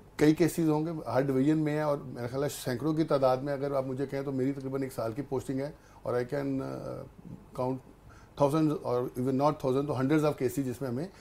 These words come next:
सेफ सिटी से लीड मिली। लेकिन मैं एक केस के हवाले से, एक फैसल टाउन के अंदर एक बड़ा ग्रूसम और एक बड़ा, अ, बारबेरियन किस्म का एक्ट हुआ था। एक स्पेशल चाइल्ड बच्ची जो कि अपने घर से somehow,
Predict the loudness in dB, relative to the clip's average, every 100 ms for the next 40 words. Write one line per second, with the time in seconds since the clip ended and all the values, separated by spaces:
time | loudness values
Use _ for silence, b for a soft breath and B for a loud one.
0 | B -2 -2 0 0 0 0 -2 -4 -6
1 | -10 B B B 2 4 4 4 2 0
2 | 4 4 6 2 4 2 4 2 0 0
3 | 0 0 -6 -2 0 0 -2 -2 -2 -2
4 | -2 -2 -2 -2 -2 -2 -2 -4 -4 -6
5 | -8 -6 -8 -8 -8 -8 -8 -12 B B
6 | B B B -12 -10 -4 2 4 4 4
7 | 2 -2 0 -2 0 0 0 -2 -8 -6
8 | -8 -2 -4 0 -2 0 0 0 -2 -4
9 | -4 -4 -4 -4 -6 -6 -10 -12 -8 -6
10 | -6 -4 -6 -6 -8 -6 -4 -2 -4 -4